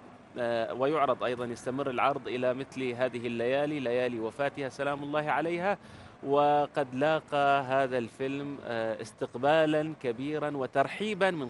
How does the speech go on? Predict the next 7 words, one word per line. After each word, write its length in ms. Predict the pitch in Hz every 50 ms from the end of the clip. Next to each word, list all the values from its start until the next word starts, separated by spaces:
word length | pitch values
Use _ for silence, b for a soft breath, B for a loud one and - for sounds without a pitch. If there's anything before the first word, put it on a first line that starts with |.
| - -
قبل 300 | 147 135 135 127 120 110
أهل 180 | 117 117 113 113
المدينة. 640 | 110 107 107 110 110 135 160 175 175 190 190 175 B B B B B B B B B B B B
آه، 460 | 139 135 135 135 131 131 131 131 131 131
نأمل 560 | 156 208 185 135 180 175 175 175 175 175 -
أيضًا 320 | 165 165 156 143 151 151
أن 460 | 151 151 151 - 139 135 135 131 131